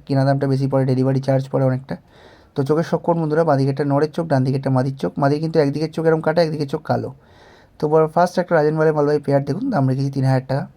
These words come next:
আগের বারে মালবাহী আনার পর আপনাদের অনেকের মুখে শুনেছিলাম যে আপনারা হলুদ চোখের পায়রা বেশি পছন্দ করেন বা বেশি চান।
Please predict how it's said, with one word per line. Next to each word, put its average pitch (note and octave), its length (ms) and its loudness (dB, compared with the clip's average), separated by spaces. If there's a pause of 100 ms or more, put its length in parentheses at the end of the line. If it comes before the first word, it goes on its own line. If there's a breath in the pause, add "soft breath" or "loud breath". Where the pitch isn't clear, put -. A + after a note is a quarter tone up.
(640)
আগের D3 260 -2
বারে E3 160 2
মালবাহী D#3 300 2
আনার D#3 200 0 (120)
পর D#3 200 2 (460 loud breath)
আপনাদের D3+ 300 2
অনেকের D#3+ 280 0
মুখে E3+ 160 0
শুনেছিলাম F#3 380 -2
যে G3 220 0 (120)
আপনারা D#3+ 440 0 (140)
হলুদ C#3+ 200 0
চোখের E3+ 240 0
পায়রা F3 180 4
বেশি D#3 200 -2
পছন্দ D3 340 -6
করেন C#3+ 180 0
বা D3 60 0
বেশি C3+ 240 0
চান। C3+ 220 0